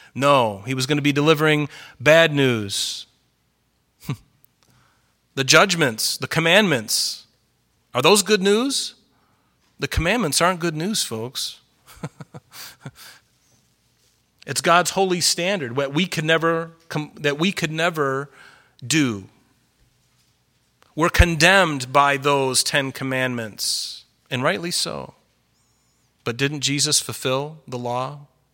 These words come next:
in his death and resurrection? In his death, didn't he fulfill it? Wasn't the price sufficient? Wasn't it paid? No longer a blood animal, no longer the sacrifice of an animal needed to be done.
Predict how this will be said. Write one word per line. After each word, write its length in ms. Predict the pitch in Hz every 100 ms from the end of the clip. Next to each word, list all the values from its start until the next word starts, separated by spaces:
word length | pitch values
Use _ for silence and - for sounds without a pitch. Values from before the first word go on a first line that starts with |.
| _ _ -
in 80 |
his 140 | 117 113
death 260 | 120 123
and 80 | 127
resurrection? 640 | 127 120 120 120 - 139 143 _ _ _ _ _ _ _ _ -
In 100 | 135
his 120 | 127
death, 300 | 131 147 -
didn't 160 | 156
he 60 | 165
fulfill 420 | 156 151 151 165
it? 100 | 190 _ _ _ _ _ _ _ _ _ _ _ _ _ _ _
Wasn't 260 | 135 156 160
the 60 |
price 520 | - 143 151 147 - -
sufficient? 600 | - - - 127 156 160
Wasn't 280 | 139 143 151
it 80 | -
paid? 320 | 139 127 147
No 100 | 147
longer 380 | 151 160 151 135
a 80 |
blood 320 | 123 131 139 135
animal, 560 | 131 147 127 120 123 - -
no 140 | 147
longer 280 | 160 156 160
the 140 | 139
sacrifice 580 | - 156 151 143 151 143
of 140 | 135 135
an 80 |
animal 320 | 135 156 151 131
needed 260 | 135 135
to 60 | 131
be 100 | 135
done. 460 | 135 156 147 139